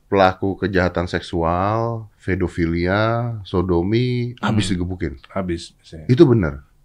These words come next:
Speaker 2: Benar.
Speaker 1: Kok
Speaker 2: Waktu-waktu gua di Surabaya, itu gua pernah, eh, satu, sat-, bukan satu kamar, waktu itu, a-,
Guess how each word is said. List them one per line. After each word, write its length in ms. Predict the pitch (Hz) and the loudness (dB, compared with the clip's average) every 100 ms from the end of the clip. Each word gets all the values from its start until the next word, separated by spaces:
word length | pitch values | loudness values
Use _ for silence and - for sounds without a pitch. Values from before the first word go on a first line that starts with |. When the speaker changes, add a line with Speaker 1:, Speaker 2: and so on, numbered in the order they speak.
| _ | _
Speaker 2:
Benar. 360 | 113 98 82 - _ _ _ _ - | 0 0 -2 -14 _ _ _ _ 2
Speaker 1:
Kok 100 | 165 | 4
Speaker 2:
Waktu-waktu 480 | 113 139 127 127 143 | 4 4 4 4 6
gua 160 | 139 | 6
di 80 | 131 | 6
Surabaya, 800 | 143 127 117 113 131 170 175 - | 4 4 6 6 8 6 4 0
itu 240 | - 120 160 | -6 -4 -4
gua 280 | 117 139 147 | 2 2 2
pernah, 440 | 123 131 156 156 _ _ _ _ _ - | -2 0 -2 -4 _ _ _ _ _ -4
eh, 300 | 110 104 101 | 0 2 0
satu, 800 | - 107 - 113 110 110 104 98 - | 0 -2 -2 -2 0 0 -2 -6 -10
sat-, 360 | - - 113 98 | -18 -4 -4 -2
bukan 240 | 104 113 | 0 2
satu 200 | 107 101 | 2 2
kamar, 300 | 117 147 127 | 4 4 4
waktu 260 | 101 101 113 | 0 -2 -2
itu, 160 | 139 147 | 0 2
a-, 240 | 98 | 0